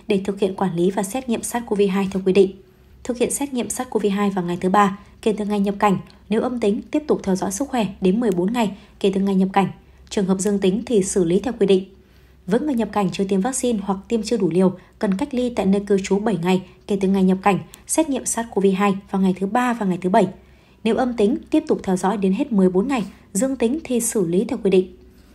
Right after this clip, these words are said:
Người nhập cảnh dưới mười tám tuổi, người từ sáu mươi lăm tuổi trở lên, phụ nữ đang mang thai, người có bệnh lý nền nhưng không phải theo dõi, điều trị tại cơ sở y tế sẽ được cách ly cùng người chăm sóc, cha mẹ, người nhà. Người chăm sóc phải tiêm đủ liều vaccine hoặc đã khỏi bệnh covid mười chín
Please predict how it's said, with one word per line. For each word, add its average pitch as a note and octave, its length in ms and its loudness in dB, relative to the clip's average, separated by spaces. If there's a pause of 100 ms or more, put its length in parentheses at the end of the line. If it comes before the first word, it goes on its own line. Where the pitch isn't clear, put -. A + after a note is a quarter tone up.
(340)
Người A#3 100 2
nhập A3+ 180 0
cảnh G3+ 200 2
dưới F#3 160 2
mười A#3 160 0
tám F#3+ 260 -2
tuổi, A3+ 160 4 (400)
người G3+ 140 4
từ G3 80 0
sáu G3+ 180 -2
mươi A#3+ 120 -2
lăm G3+ 160 -2
tuổi F#3 200 2
trở E3 140 -4
lên, F#3+ 220 2 (360)
phụ G3+ 80 2
nữ G3 260 4
đang G#3 260 -2
mang G3+ 160 0
thai, G3+ 200 0 (540)
người G3+ 200 4
có G#3 100 2
bệnh G#3 180 0
lý G3 100 6
nền G#3+ 240 4 (220)
nhưng G#3 160 0
không B3+ 280 -2
phải G3+ 220 2
theo F#3 120 -2
dõi, G#3 240 2 (100)
điều G3+ 180 4
trị G3+ 240 0
tại G#3 120 0
cơ B3+ 140 -2
sở - 140 -2
y G3 100 2
tế G3 280 2 (240)
sẽ - 120 -4
được A#3 180 -2
cách C4+ 180 -6
ly A#3 140 4
cùng G3+ 260 -2
người F3 120 0
chăm F#3+ 200 0
sóc, C4+ 200 -2 (120)
cha A#3 220 -2
mẹ, A3 220 2
người F#3+ 160 2
nhà. F3+ 260 2 (420)
Người A#3 120 2
chăm B3+ 140 -4
sóc D#4+ 300 0
phải F3 140 -2
tiêm G3 240 0
đủ F#3+ 120 2
liều F3 120 2
vaccine C4 400 -2 (200)
hoặc G#3 200 -4
đã A3 80 -2
khỏi A#3 200 -2
bệnh F#3+ 220 0
covid G#3+ 240 -4
mười F3+ 120 0
chín G3+ 240 4